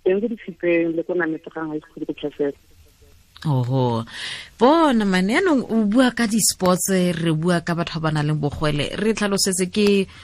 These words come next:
Speaker 2: bogole ba mofuta o feng bo o tshelang ka bone?
Speaker 1: Ga ke na matlo a mabedi.
Speaker 2: Go diragetseng wena ka gore o ne o tshameka di-sports?
Speaker 1: Ah, ka twenty fifteen ke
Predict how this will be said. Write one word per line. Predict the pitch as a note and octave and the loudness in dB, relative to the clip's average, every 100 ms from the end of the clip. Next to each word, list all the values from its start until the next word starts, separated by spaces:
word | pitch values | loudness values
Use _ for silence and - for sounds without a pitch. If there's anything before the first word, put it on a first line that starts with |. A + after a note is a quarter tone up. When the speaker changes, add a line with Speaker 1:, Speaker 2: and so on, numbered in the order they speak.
| - - | -10 -4
Speaker 2:
bogole | F3 - F#3 E3+ | -2 0 2 2
ba | E3 | 2
mofuta | E3+ - E3+ | 0 -2 -2
o | D#3+ | -2
feng | D#3+ | 0
bo | D#3+ D3+ | 0 0
o | |
tshelang | - D3 C#3+ | 0 -2 -2
ka | C#3 C#3+ | -2 -4
bone? | C3 - - - - - - - - - - - | -6 -12 -20 -20 -20 -18 -18 -20 -20 -20 -20 -16
Speaker 1:
Ga | - F3 | -2 0
ke | E3+ G#3 | 2 0
na | |
matlo | A3 G#3 F#3+ E3+ | 2 0 0 0
a | |
mabedi. | F3 F3 E3+ D#3 E3 F3 - - _ _ _ _ - - - - - | 2 0 -2 -6 -12 -18 -20 -20 _ _ _ _ -20 -20 -20 -20 -16
Speaker 2:
Go | - F#3 | -6 -4
diragetseng | D#3+ D#3+ - D#3+ - D3 D3 | -2 -2 -2 -4 -2 0 2
wena | D3+ C3+ C#3 | 4 4 2
ka | C#3+ | 0
gore | C3+ D3 | -4 -2
o | C3 | 0
ne | C3 | 0
o | |
tshameka | - B2+ C3 C3 | 0 -2 -2 -2
di-sports? | B2 - - A#2 - - - - - - - - - - - - - - - | 0 -2 -4 -6 -4 -4 -6 -20 -20 -20 -20 -20 -18 -20 -20 -20 -20 -14 2
Speaker 1:
Ah, | G3 G3+ G3 F#3+ | 6 6 6 2
ka | - A3 | 2 0
twenty | G#3+ G3+ G3+ | 2 0 0
fifteen | - G#3 _ F#3 F#3 F3+ | -4 -8 _ -2 2 2
ke | F3 E3+ E3+ | 4 4 2